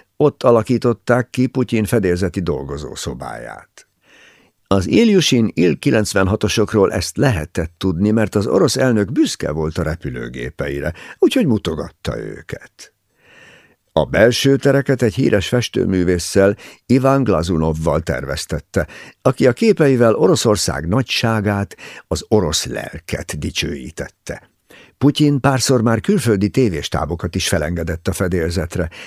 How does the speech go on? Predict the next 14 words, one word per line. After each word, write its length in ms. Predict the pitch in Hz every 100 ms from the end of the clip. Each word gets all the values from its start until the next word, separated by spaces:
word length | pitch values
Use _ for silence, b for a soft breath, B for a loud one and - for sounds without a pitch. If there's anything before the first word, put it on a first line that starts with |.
| B
leginkább 500 | - 185 175 160 160
németeket, 800 | 151 147 76 73 - 80 92 - B B B
hogy 180 | 98 -
eldicsekedjen 800 | 185 127 123 - 120 131 117 127
az 120 | 131
arannyal 480 | - 135 107 120 117
bevont 380 | 110 117 127 113
mosdókagylókkal, 1300 | 135 104 104 90 85 85 87 87 85 - - 78 80 B B B
a 120 | - 90
mahagóni 640 | 120 117 127 127 123 120
bútorokkal, 800 | 117 110 - 107 107 - 104 104
a 80 |
hófehér 640 | - 104 85 - 80 67 78
bőrkanapékkal, 1080 | 80 82 - 104 104 - - - - 123